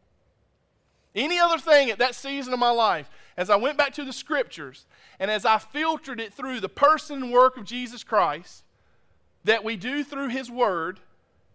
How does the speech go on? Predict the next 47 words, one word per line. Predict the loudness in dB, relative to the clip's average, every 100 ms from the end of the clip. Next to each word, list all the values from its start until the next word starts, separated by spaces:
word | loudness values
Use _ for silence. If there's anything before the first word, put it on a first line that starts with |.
| _ _ _ _ _ _
it's | -4
not | -2
about | -2 -2
Perry. | -4 -4 -10 -16 _ _ _ _ -2
Y'all | -2
know | 0
what | -4
a | -4
filter | -8 -10 -10
is, | -12
right? | -8 -10 -10 _ _ _
Some | -16 -6
of |
y'all | -6
just | -6 -6
gave | -8 -8
me |
the | -10
look | -10 -10 -8
like, | -10 -10
"Huh?" | -14 -16 _ _ _ _ _ _ _ _ _ -6
Y'all | -2
know | -2
what |
a | -4
filter | -8 -8 -10
is, | -6
right? | -4 -4 -6 _ _ _ _ _ _ _ _ _ -16
This | -16 -14
means | -16
yes, | -12 -14 _
this | -20 -20
means | -18 -14
no. | -12 -10
Filter. | -4 -4 -4 -20 _ _ _ _ _ _ -2
I'm | 0
a | 0
weirdo. | 0 0 0
I | 2
like | 2 0
to |
change | -6 -8 -6
the |
oil | -4
in | -4
my | -4
vehicles. | -6 -12 -14 -20 _